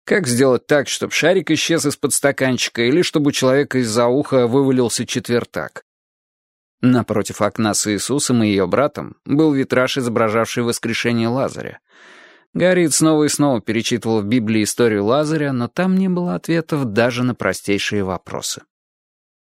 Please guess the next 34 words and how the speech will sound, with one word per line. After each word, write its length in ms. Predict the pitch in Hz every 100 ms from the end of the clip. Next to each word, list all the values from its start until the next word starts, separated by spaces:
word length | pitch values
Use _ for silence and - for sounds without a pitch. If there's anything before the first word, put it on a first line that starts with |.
| -
Что 460 | - - 135 139
рассказал 560 | 123 - 113 110 120 117
Лазарь 380 | 120 117 107 110
Иисусу 500 | 117 - 139 135 117
и 60 |
сестрам 520 | - 147 156 - 110
о 80 | 107
том, 280 | - 127 147
как 220 | 123 110
он 160 | 127 135
неделю 400 | 143 117 120 147
пролежал 480 | 139 139 139 143 139
в 80 |
могиле? 560 | 120 147 151 180 - - _ _ _ _ _
И 320 | - 107 101 80
что, 480 | - - 117 127
от 180 | 123 95
него 360 | 92 110 120 104 _
так 280 | 123 117 110
и 60 |
воняло? 600 | 101 98 90 85 101 104 156 _ _ _ _
А 160 | - 117
он 180 | 151 139
сумел 420 | - 151 165 220
потом 300 | 208 - 127
вернуться 460 | 123 143 131 -
домой 460 | 117 123 135 208 185
и 160 | 107 101
жить 280 | 92 131
с 80 | -
сестрами, 480 | - 156 - 147 143
как 200 | 156 147
и 40 |
прежде? 480 | 185 214 131 - -